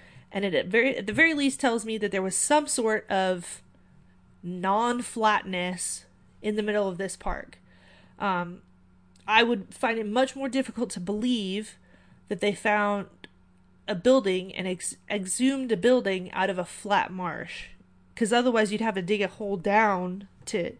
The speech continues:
to pull it out, you know? So maybe it was under the ridge. Um, who knows?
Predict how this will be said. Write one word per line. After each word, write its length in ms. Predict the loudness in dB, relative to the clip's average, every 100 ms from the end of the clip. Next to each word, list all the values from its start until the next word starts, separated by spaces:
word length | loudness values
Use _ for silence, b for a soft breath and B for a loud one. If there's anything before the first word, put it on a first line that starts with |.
| -14
to 100 | -6
pull 220 | 4 4
it 60 | 6
out, 260 | 4 2 -4
you 120 | -4
know? 260 | -2 -4 -6 -20 -20 -20 -20 -20 -20 -20 -20 -20 -16 -4
So 160 | -2
maybe 360 | 4 4 4 2 2
it 120 | 2
was 180 | 2 0
under 180 | -2 -2
the 100 | -4
ridge. 500 | -4 -6 -8 -12 -14 b b b b b
Um, 520 | -6 -4 -4 -8 -14 -18 -20 _ _ _ -20 -18 -4
who 120 | -2
knows? 600 | 0 0 0 -4 -12 -16